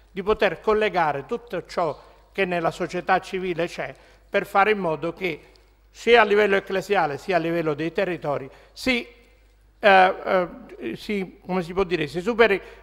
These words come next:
la logica dell'individualismo del campanile, come è stato detto, per far sì che le risposte siano di tipo comunitario e non solo individuali.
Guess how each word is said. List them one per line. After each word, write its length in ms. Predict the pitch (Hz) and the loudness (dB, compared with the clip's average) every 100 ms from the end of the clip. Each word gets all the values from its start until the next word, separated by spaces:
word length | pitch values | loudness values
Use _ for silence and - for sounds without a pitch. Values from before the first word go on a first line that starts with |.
| - | 6
la 120 | 190 | 8
logica 440 | 233 214 208 208 | 8 6 2 0
dell'individualismo 1000 | 180 196 202 196 202 202 196 208 202 156 | 2 2 0 0 0 4 4 4 2 0
del 180 | 160 165 | -2 -2
campanile, 580 | 175 180 165 180 175 139 | 2 2 2 0 -2 -6
come 180 | 127 139 | -8 -10
è 20 | |
stato 300 | - 165 175 | -8 -6 -6
detto, 420 | 139 135 - 156 - - _ _ | -8 -12 -10 -12 -12 -20 _ _
per 580 | 196 185 165 147 - - | 2 4 2 -6 -10 -4
far 220 | - 208 | 2 2
sì 220 | - 180 165 | 2 -6 -4
che 120 | 180 | -4
le 120 | 175 | -2
risposte 560 | 180 - - 170 170 175 | -4 -4 0 0 0 -8
siano 340 | 185 170 165 | -6 -6 -4
di 140 | 156 | -6
tipo 480 | 160 165 135 139 - _ | -8 -6 -6 -8 -10 _
comunitario 800 | - - 165 160 156 147 143 143 | -4 -2 -2 -2 0 0 0 -2
e 40 | 156 | -2
non 280 | 160 160 | 0 -2
solo 400 | 151 160 151 - - | -2 -4 -4 -6 -10
individuali. 760 | 156 139 143 127 123 117 117 | -12 -10 -12 -10 -10 -12 -14